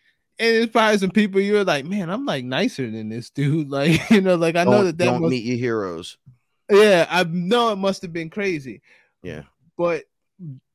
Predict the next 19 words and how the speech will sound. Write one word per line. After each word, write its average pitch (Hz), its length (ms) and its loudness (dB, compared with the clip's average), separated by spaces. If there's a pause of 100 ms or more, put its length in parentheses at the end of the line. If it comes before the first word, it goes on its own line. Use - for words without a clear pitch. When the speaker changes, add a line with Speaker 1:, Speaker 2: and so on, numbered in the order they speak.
(560)
Speaker 1:
do 180 60 -4
Speaker 2:
Some 160 160 4
of 180 80 2
Speaker 1:
you - 40 0
Speaker 2:
them 131 140 0
Speaker 1:
think 220 240 -6
Speaker 2:
were 117 240 -4 (200)
cool. 139 420 -8 (800)
Speaker 1:
do, 240 240 -4
I, 233 260 -2
I'm 262 140 2
sure 339 240 -2
they 226 140 -2
were, 185 400 -4
but 175 280 -2 (560)
do 165 100 -2
you 240 180 -2
think, 254 340 -6 (160)
'cause 220 220 0